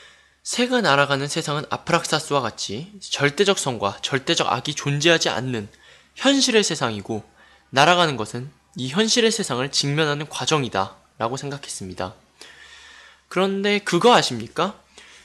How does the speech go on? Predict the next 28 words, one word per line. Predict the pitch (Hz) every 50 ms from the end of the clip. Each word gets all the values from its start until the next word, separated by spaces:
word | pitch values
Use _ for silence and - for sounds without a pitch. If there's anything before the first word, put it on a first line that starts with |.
| _
새끼새가 | - - 240 233 - 254 247 247 214 220 - - - 139
알에서 | 156 175 190 - 190
나올 | 147 117 123 143 156 151
때는 | - 123 113 117 113 107 117 127 - _ -
혼자의 | 247 262 262 294 269 254 226
힘으로 | 202 175 165 170
나온다고 | 147 117 107 110 107 117 113 117
합니다. | 104 101 98 104 101 110 - - _ _ -
어미새의 | 123 147 165 190 202 185 196 196 190 185
도움 | - 143 143 143 -
없이 | 139 143 - - - 226
말이죠. | 208 143 101 101 98 - 87 85 - - _ _ _ _ _ - - - - - - - - - - - _ _ -
이렇게 | 139 135 139 160
새의 | - - - 247 277 285 262 214
경우와 | 180 147 131 123 120 117
같이 | - 117 - - - 113 110 117 - - _
사람들은 | - - - 214 214 202 160 127 101 104 120 147 170 - _ _ _ _ _
자신을 | - - 147 147 - 202 202 226 233
성찰하면서 | 226 233 214 196 - 185 156 120 110 90 - - 123 107 - - _ _ - - - - - _ _
새로운 | - - 247 254 254 262 254
세상을 | 247 226 202 - 185 165 151
향해 | 156 139 139 135
나온다는 | 104 95 110 123 120 117 120 131 139 - -
의미도 | 131 131 127 120 120 139 143
담고 | - 127 123 - 143 139
있는 | 127 120 120
것 | 117 113 -
같습니다. | - 139 - - 123 107 95 - 98 95 -